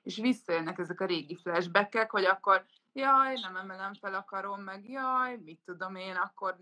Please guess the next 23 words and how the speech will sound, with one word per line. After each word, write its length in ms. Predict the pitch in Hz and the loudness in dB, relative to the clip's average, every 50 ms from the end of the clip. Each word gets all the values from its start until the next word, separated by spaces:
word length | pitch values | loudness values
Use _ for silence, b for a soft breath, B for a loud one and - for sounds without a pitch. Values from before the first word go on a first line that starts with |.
| 190 - | -14 -14
nem 340 | - 208 202 196 196 196 190 | -8 -6 -6 -6 -6 -8 -10
teszem 340 | - 233 226 - - 247 226 | -10 -10 -10 -8 -8 -10 -6
úgy 180 | 226 226 233 233 | -6 -6 -4 -4
a 80 | 233 | -2
lábam, 380 | 233 240 240 247 247 247 247 233 | 2 2 2 2 2 0 -2 -2
nehogy 280 | 196 165 190 - 196 - | -4 -8 -6 -8 -8 -10
kicsúszanjon 720 | - 220 - - 247 240 - - 254 247 240 240 247 247 | -14 -20 -20 -20 -20 -20 -12 -6 -6 -4 -4 -4 -4 0
a, 320 | 247 247 247 247 247 247 - | 2 4 6 6 6 6 4
az 200 | - 233 240 233 | 4 2 0 -2
a 60 | 240 | -4
rész 340 | 240 240 233 240 247 _ - | -6 -6 -8 -12 -12 _ -6
a 400 | 247 240 247 240 240 240 247 240 226 | -2 -2 0 0 0 -2 -2 -4 -4
gatya 360 | 208 247 254 262 - 262 247 | -4 -6 -6 -6 -6 -6 -4
alól, 300 | 247 247 247 240 240 240 | -4 -2 -2 -4 -4 -4
ami 200 | 233 233 233 240 | -6 -6 -8 -10
már 300 | 233 233 240 240 254 247 | -10 -6 -4 -4 -4 -4
pont, 280 | - - 180 180 190 _ | -6 -8 -8 -8 -10 _
hogy, 260 | - 240 240 240 208 247 | -10 -10 -8 -8 -10 -12
ö, 420 | 254 247 247 247 - - - 254 | -10 -10 -10 -10 -12 -12 -10 -8
ö, 320 | 254 247 247 247 247 240 226 | -8 -8 -6 -8 -8 -8 -6
nem 180 | 240 254 254 | -6 -6 -4
lett 160 | 247 254 254 277 | -6 -8 -10 -8
leszedve 680 | 277 269 262 - - 262 254 233 247 262 285 294 | -8 -8 -8 -6 -6 -8 -6 -4 -2 -2 -2 -4